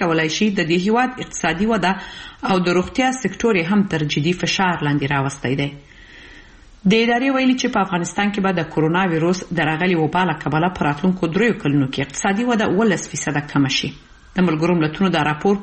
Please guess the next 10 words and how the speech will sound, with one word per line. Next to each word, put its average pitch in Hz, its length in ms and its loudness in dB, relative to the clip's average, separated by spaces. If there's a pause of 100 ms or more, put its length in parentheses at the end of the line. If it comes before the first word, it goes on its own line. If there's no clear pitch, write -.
په 160 160 2
نیستمنو 208 420 2
هیوادونو 160 480 2
کې - 640 -2
د 196 160 2
کرونا 240 400 2
ویروس 214 300 0
د 165 100 2
وبا 190 240 2
د 180 100 0